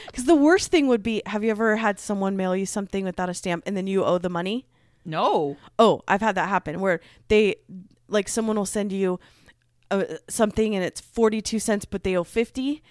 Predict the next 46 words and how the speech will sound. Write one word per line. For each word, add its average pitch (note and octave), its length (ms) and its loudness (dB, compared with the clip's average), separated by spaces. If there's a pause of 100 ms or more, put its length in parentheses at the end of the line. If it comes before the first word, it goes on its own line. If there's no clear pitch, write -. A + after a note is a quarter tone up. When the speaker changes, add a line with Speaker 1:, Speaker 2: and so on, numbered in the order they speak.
(180)
Speaker 1:
and G#3 140 -2
then G3 140 -2
you G3 180 0
have G3 140 2
to G#3 100 -6
pay F3+ 300 -4
the, F3 480 -6 (520)
you - 80 -4
have F#3+ 100 0
to G3 80 -6
pay G3 140 -4
the F3 120 -4
difference. F3+ 380 -4
And A3 120 0
I A3 80 2
didn't A#3 340 6
want A3 280 2 (420)
our A3 160 6
listeners D4+ 520 4
<laughs> - 20 -10
to C#4 80 4
have - 140 -4
to - 100 4
pay - 240 4
the G#3+ 120 0
difference B3+ 720 -4
on, A#3 160 -2 (480)
<laughs> C#5 480 -12
like, A#3+ 160 -2 (120)
"Sorry, C4 480 4 (200)
uh, G3+ 240 4 (480)
you G#3 160 0
have A3+ 120 4
to - 80 -18
pay B3+ 160 2
postage A3 500 0
on E3 160 0
this." D#3+ 240 -4
That, - 160 -8 (100)
that's F#3+ 220 -4
dumb. D#3+ 240 -8 (300)
So, G3 400 6 (500)
um, E3+ 400 2 (460)
I, F#3+ 200 0 (100)
I G3 80 -2
was F#3 300 2